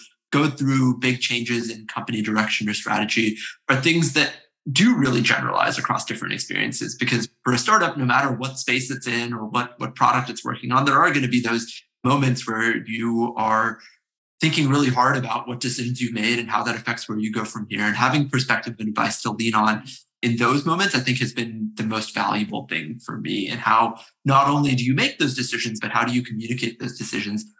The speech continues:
thoughtfully to your team? How do you be as transparent as possible? How do you be not just reactionary to the last bit of advice or the last bit of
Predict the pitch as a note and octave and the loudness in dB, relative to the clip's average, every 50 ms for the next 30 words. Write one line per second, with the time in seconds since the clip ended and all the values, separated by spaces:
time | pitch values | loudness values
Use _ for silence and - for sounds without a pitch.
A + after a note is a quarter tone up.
0 | _ _ _ - A#2+ A#2 A#2 A2+ - B2+ G#2+ A2 G#2+ G#2 G#2 - - - - A2+ | _ _ _ 2 2 2 2 0 -2 -4 -2 0 0 0 0 -2 -2 -4 -2 0
1 | G#2+ G#2+ A2 G#2+ - A#2 A2+ A2 A2 G#2+ G#2+ A2 - - A2+ G#2+ A2 A2+ C3+ A#2+ | 0 0 0 0 0 0 0 0 -2 -2 -2 0 0 0 0 -2 0 -2 -2 -4
2 | - - A#2+ A#2+ - - - A#2+ A#2 A#2 A#2 - - C3+ - - A#2+ A#2 A#2 A#2+ | -4 -6 -6 -6 -4 -2 0 2 2 2 2 0 -4 -8 -8 -2 0 0 0 0
3 | - A#2+ A#2+ - A2+ A2+ A#2 C3 B2+ - - - - _ - A#2 A#2 A2+ A2 A2 | -4 -8 -8 -8 -6 -6 -6 -6 -8 -8 -10 -12 -12 _ 0 0 2 2 2 2
4 | A2 A2 A2 A2 G#2+ G#2+ G#2+ G#2 - _ _ _ - D#3+ D#3+ D#3+ D#3+ D#3 D3+ D3+ | 2 2 2 2 4 2 2 0 -2 _ _ _ 2 4 4 4 4 4 4 4
5 | D#3 - - _ _ - C3+ C3+ C#3 C3+ C3+ C3 - C#3 B2+ B2 A#2+ A#2 A#2+ - | 2 0 -4 _ _ 2 4 4 4 4 2 0 0 2 2 4 4 4 2 2
6 | - B2+ A#2 A2+ A2+ A#2+ A#2 A2 A#2 - B2+ B2+ A#2 B2 B2 A2 G#2 - - B2 | 2 2 2 4 2 2 0 -2 -4 -2 0 0 2 2 2 2 0 -2 -4 -4
7 | A#2+ A2 A2 A2+ G#2+ A#2+ A2+ A2+ A#2 A2+ - B2+ A#2+ A2+ A2 A2 A2+ A2+ A2+ - | -4 -4 -4 -2 0 2 2 2 0 -2 -2 -4 -4 -4 0 0 2 2 0 -2
8 | - A#2 A2+ A2+ - - A#2 A#2 A2+ G#2+ G#2+ | -4 -4 -4 -4 -2 0 0 2 2 0 -2